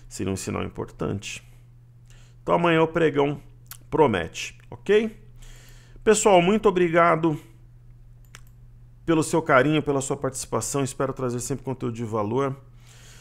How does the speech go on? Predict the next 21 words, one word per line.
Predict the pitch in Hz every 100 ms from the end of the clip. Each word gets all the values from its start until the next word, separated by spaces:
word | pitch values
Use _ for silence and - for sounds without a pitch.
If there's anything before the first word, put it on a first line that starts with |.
| - - - - - -
Não | 139 175
se | 170 156
esqueça | - 165 - 147
do | 147
nosso | 139 - 139
like, | 131 139 135
compartilhe | 135 131 123 - 135
o | 120
vídeo | 123 123 127
e |
atue | 120 127 131
na | 123
área | 123 120
de | -
comentários. | 139 147 139 147 175 170 151
E |
assim | 139 - 147
crescemos | 143 135 - 143 143
de | 127
forma | - 131 131
orgânica, | 127 110 135 151 147 139 147 139